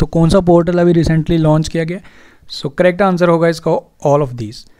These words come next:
समाधान चैलेंज भी अभी recently स्टार्ट किया गया, भारत पढ़े ऑनलाइन भी, वेब पोर्टल युक्ति भी and सक्षम पोर्टल भी, ये सारे के सारे अभी recently लॉन्च किए गए। युक्ति, युक्ति की फुल फॉर्म Young India Combating covid with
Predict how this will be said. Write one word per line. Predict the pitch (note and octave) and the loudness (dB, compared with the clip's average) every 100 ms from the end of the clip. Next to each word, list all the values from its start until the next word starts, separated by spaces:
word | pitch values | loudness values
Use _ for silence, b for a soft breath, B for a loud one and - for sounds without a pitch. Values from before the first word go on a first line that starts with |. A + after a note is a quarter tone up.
| b b b | b b b
समाधान | - F3 D#3 D3+ D#3+ E3+ | -12 -6 -4 -2 -2 -2
चैलेंज | E3+ D#3+ E3 | -2 -2 -2
भी | D#3 | -2
अभी | D#3+ D#3+ | -2 -4
recently | D#3+ D#3 D3 D3 | -6 -8 -8 -8
स्टार्ट | D#3+ F3 D3 | -8 -6 -8
किया | C#3 D#3 | -6 -8
गया, | D3+ D#3+ | -6 -6
भारत | C#3+ C3 C3+ C3+ | -4 -6 -6 -6
पढ़े | D#3 D3 | -4 -4
ऑनलाइन | C#3+ C#3+ D3+ D3+ | -4 -4 -4 -4
भी, | D3 D3+ D#3+ | -6 -6 -6
वेब | E3 C3 C3+ | -8 -10 -10
पोर्टल | - C3+ C3+ B2 | -10 -10 -10 -10
युक्ति | B2 C3 - E3+ | -10 -10 -8 -6
भी | E3 E3 | -6 -6
and | D#3 | -8
सक्षम | - - - F3 | -10 -12 -6 -4
पोर्टल | C#3+ A#2 A2 A2+ | -4 -6 -8 -14
भी, | D#3 | -14
ये | - _ _ D#3 | -18 _ _ -10
सारे | D#3 D3+ | -4 -4
के | E3+ | -4
सारे | D3+ C#3+ D3 | -4 -4 -4
अभी | C#3+ D3 | -6 -8
recently | C#3 B2+ C3 C#3+ | -8 -10 -12 -12
लॉन्च | D3+ B2 A#2+ - | -10 -10 -10 -12
किए | A2 | -12
गए। | A2+ A2+ | -12 -12
युक्ति, | B2 C#3 - - F3 D#3 | -8 -10 -10 -10 -8 -8
युक्ति | C3+ - D#3 | -10 -8 -6
की | |
फुल | D3 D#3 | -6 -8
फॉर्म | C#3 D#3 D3+ | -8 -6 -4
Young | D3+ D#3 D3+ | -4 -4 -4
India | D3 D3+ | -6 -6
Combating | C#3+ C#3 C3+ C#3+ C3+ | -6 -8 -8 -10 -8
covid | C3+ C3+ | -8 -8
with | C#3 | -10